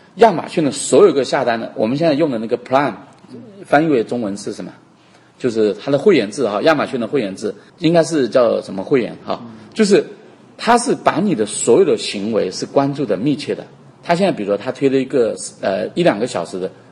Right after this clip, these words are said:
Speaker 1: 到的生-，生鲜电商，它可以凌晨四点钟给你送货，一个小时保证你给你送到。它知道你的生活习惯，你喜欢什么，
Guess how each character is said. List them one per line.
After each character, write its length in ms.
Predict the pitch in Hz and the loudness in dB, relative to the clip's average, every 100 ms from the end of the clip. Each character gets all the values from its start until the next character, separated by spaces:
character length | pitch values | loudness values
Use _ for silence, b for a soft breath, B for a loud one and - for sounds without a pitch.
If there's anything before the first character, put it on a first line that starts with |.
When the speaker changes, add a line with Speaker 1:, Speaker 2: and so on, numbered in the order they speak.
| B - _ _ - | B -20 _ _ 0
Speaker 1:
到 140 | 139 | 2
的 100 | 110 92 | 2 -2
生-， 200 | 131 139 | -4 -4
生 200 | - 135 | -2 0
鲜 160 | 135 135 | -2 -2
电 160 | 139 | -4
商， 220 | 104 101 98 b b - | -4 -12 -14 b b -12
它 100 | 214 | -4
可 140 | 254 | 2
以 80 | 196 | 2
凌 220 | 139 143 | 2 0
晨 180 | 170 156 | 0 0
四 180 | - 254 | -2 0
点 180 | 135 101 | 0 0
钟 100 | 113 | -4
给 80 | |
你 120 | 107 104 | -4 -4
送 200 | - 107 | -4 -4
货， 180 | 123 - - _ _ | -4 -6 -12 _ _
一 100 | 233 | 0
个 120 | 254 | 2
小 180 | 247 98 | 2 0
时 100 | 98 | -4
保 180 | 131 - | -4 -4
证 120 | 127 | -4
你 60 | 131 | -4
给 80 | 104 | -4
你 80 | 113 | -6
送 260 | - 107 | -8 -8
到。 140 | 95 - _ b b b | -10 -14 _ b b b
它 100 | - 214 | -8 -6
知 140 | 226 | 2
道 140 | 294 | 4
你 140 | 202 123 | 4 -2
的 100 | 110 | -4
生 160 | 196 | -2
活 80 | 185 | 0
习 140 | 151 147 | -2 -2
惯， 200 | 202 123 | -2 0
你 120 | 151 | -2
喜 280 | 214 120 90 | -4 -6 -2
欢 240 | 151 220 | 0 0
什 140 | - | -2
么， 100 | 87 | -10